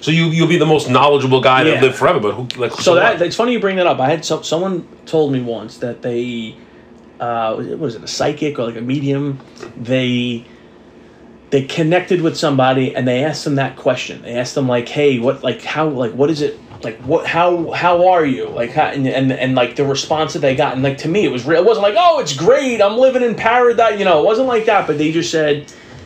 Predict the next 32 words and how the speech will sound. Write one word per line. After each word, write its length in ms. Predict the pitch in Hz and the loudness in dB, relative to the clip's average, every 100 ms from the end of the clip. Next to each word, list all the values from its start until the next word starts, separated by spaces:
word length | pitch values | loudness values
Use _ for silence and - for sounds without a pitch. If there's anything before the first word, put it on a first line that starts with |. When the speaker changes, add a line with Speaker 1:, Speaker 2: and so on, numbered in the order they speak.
| - - | -10 -8
Speaker 2:
and, 320 | - 143 143 | -4 -2 0
and 160 | 131 127 | 0 0
again, 140 | 127 | -4
I'm 100 | - | -6
paraphrasing, 600 | - 123 113 123 117 117 | -2 0 0 -2 -4 -4
I 60 | 110 | -8
forget 340 | 123 123 117 120 - - - | -4 -4 -4 -8 -16 -10 -6
ex-, 200 | 117 117 | -6 -6
the 200 | 117 120 | -6 -6
exact, 480 | 113 123 123 120 - | -4 -4 -4 -8 -6
but 180 | 120 - - - - - - - - - | -4 -4 -14 -20 -20 -20 -20 -20 -16 -10
the 120 | 131 | -8
exact 340 | 117 131 120 - | -4 -2 -2 -6
conversation, 560 | 131 120 202 170 135 | -6 -4 -2 -2 -2
but 100 | 143 | -4
they, 440 | 131 127 131 131 - - | -2 0 0 -2 -4 -4
they 140 | 151 | 0
basically 560 | 156 175 175 165 156 139 | 2 2 0 -2 -2 0
said 340 | - 160 131 | 2 2 2
that 240 | 131 123 | 0 2
it 100 | 143 | 0
was, 200 | 139 139 | 0 2
like, 220 | 147 135 139 | 2 0 -2
you, 400 | 143 175 175 156 | -2 -2 -2 0
it 80 | 147 | 0
was 360 | 151 131 - - - - | 0 -2 -6 -18 -20 -20
how 600 | - 165 160 160 165 151 - - - - - - - 143 | -6 0 2 2 2 -2 -6 -18 -20 -20 -20 -20 -12 -2
they 260 | 143 170 | 2 4
wanted 460 | 147 135 156 156 135 | 4 2 2 -2 -2
to 80 | 143 | 0
be 160 | 147 | 4
remembered. 480 | 139 127 127 113 | 4 4 0 -2